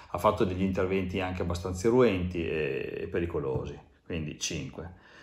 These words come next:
Arthur, a me è piaciuto molto, a me è piaciuto molto, sarà che prima c'era Pjanic lì che faceva schifo, stasera non ha praticamente perso un pallone, ha sempre, sempre cercato di costruire,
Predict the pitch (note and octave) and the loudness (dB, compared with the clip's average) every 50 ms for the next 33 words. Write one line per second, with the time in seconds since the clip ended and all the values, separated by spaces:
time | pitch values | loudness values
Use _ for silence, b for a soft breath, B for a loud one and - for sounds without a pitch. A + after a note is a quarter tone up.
0 | B B B B - C3+ A#2 G2 F2 F2 F2+ F2+ F2 E2 - G#2+ B2+ C#3+ C3+ A#2+ | B B B B 12 12 12 12 12 6 2 0 0 0 2 4 6 6 6 4
1 | A2+ - - - C3 C3+ C#3+ D3 C#3 A#2+ G2 - - G2 F#2 F2 - - - _ | 2 -2 0 2 6 8 8 10 8 8 6 4 0 -2 -2 -2 -6 -10 -16 _
2 | - G2+ A2+ B2 A#2 - G2+ F#2+ G#2+ F#2+ A2+ C3 C#3 C#3 B2 G#2 F2 F2 F2+ F2 | -2 2 4 4 4 2 0 -2 0 4 6 6 8 10 8 8 6 4 -2 0
3 | - A#2 A2 A2 G#2+ - - F#2+ A2+ A2+ G#2+ G2 F#2+ - A2 G#2 G2+ F2+ - G#2+ | 4 6 6 6 6 6 2 2 2 2 2 2 0 2 0 0 0 0 0 2
4 | G#2 G2 F#2+ F#2 F2+ F2+ - - F#2+ F2+ F2+ F2+ - F2 E2+ - G2+ F#2 F#2 F2+ | 2 2 2 0 -4 -6 -6 -4 -6 -6 -6 -6 -6 -6 -4 -2 -2 -2 -2 -4
5 | - - G#2 F#2 F2 F2 - F2+ E2+ F2 B B B B B B - - - - | -4 -4 -4 -4 -4 -4 -4 -4 -6 -6 B B B B B B -4 0 4 4
6 | C#3 B2 A2 G2 G2+ G2+ G2+ G2+ G2 F#2+ - G2+ F#2+ G#2+ F#2+ A2 G#2+ G#2+ G#2 F#2 | 6 6 6 6 4 4 2 0 0 0 -2 -2 -2 -2 0 0 0 0 0 -4
7 | F#2+ F2+ - G2+ F2+ - - A#2+ G#2+ - C3+ B2+ C3 C3+ C3 A2 F#2+ F#2 F#2 - | -4 -2 -2 -2 -2 0 -2 -2 2 4 6 6 8 10 8 8 8 6 4 2
8 | G#2 G#2+ - - - - D3+ D3 C#3+ C#3+ C#3 C#3 C#3 C#3 C3+ C#3 B2+ B2 - - | 0 0 0 2 6 10 10 10 10 8 6 4 2 0 0 0 -2 -2 -2 -4
9 | - - - - D#3+ D3+ C#3+ C#3 C#3 C3+ C3 C3 - B2+ A#2+ - - - - A#2 | -4 -2 4 10 12 12 12 12 8 4 2 2 0 -2 -2 -2 -4 -2 0 0
10 | G#2 G2+ - - - F#2 F2 F2 F2 F2 F2 - - - G2 F#2+ F#2 F#2 F2 F2+ | 0 0 0 0 2 4 4 4 2 0 -2 -8 -8 -8 -8 -4 -4 -4 -4 -4
11 | - G#2 G2+ F2+ E2 D#2 D#2 D2+ D#2 - | -2 0 2 2 2 0 -2 -4 -8 -10